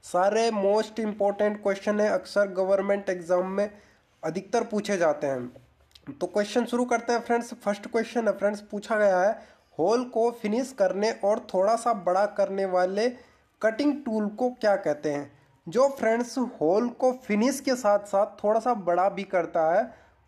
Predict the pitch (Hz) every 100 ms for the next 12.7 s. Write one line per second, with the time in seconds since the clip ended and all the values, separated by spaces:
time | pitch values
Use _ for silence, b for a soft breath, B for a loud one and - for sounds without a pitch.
0 | _ 202 208 - - 185 185 180 170 160
1 | 196 208 - 208 208 156 151 175 156 143
2 | 131 131 139 165 165 208 208 208 - _
3 | - 185 202 208 202 180 175 190 190 190
4 | 185 185 185 202 B B B - 175 214
5 | 214 220 185 202 202 226 226 220 233 214
6 | 190 190 196 180 190 214 208 170 185 208
7 | 208 208 240 165 170 190 202 202 - 139
8 | 175 196 185 180 180 175 175 175 170 185
9 | 185 190 175 180 180 180 165 170 175 B
10 | B B 180 175 208 185 185 185 226 214
11 | - 196 208 214 208 190 180 190 180 180
12 | 175 175 170 170 165 175 240